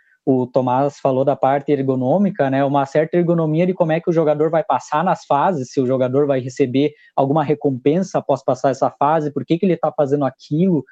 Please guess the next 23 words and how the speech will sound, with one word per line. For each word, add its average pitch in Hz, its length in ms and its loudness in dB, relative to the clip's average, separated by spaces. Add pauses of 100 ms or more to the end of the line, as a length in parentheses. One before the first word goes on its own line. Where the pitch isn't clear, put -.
(200)
como 185 200 2
vai 175 160 0
ser - 120 -4
o 180 80 2
design 160 600 0
das 151 280 -2
fases, 139 520 0
né? 127 160 0
Se 131 120 -12
vai 135 140 2
ser 147 220 0
no 147 80 -2
estilo 143 320 -2
do 127 100 -2
Mario 127 480 0
ali. 143 300 -2 (360)
Ah, 143 340 4
o 156 100 -2
próprio 170 260 0
Scott 196 240 0
Rogers, 180 460 2
ele 196 180 0
disse 170 260 -4